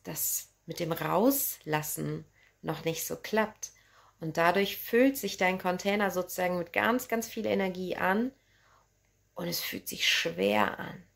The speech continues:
Ja? Du hast vergessen, das Ventil zu öffnen. Du darfst das Ventil öffnen und einfach durch dich durchfließen lassen.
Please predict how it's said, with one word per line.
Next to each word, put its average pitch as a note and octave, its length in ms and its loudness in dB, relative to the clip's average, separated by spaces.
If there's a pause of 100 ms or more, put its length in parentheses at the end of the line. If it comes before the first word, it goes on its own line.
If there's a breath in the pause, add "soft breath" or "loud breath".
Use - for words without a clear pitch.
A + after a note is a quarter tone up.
(640)
Ja? F3 260 -8 (680)
Du - 80 -20
hast - 160 -14
vergessen, G3 420 -6
das - 140 -16
Ventil A#3+ 380 -6
zu - 160 -12
öffnen. D#3+ 420 -14 (580 soft breath)
Du - 80 -20
darfst G3+ 240 -2
das G3 140 -4
Ventil A3+ 640 0
öffnen G3 440 -4
und - 260 -6
einfach A#3 400 0
durch G3+ 320 -4
dich - 240 -8
durchfließen F#3+ 680 -6
lassen. D3 400 -10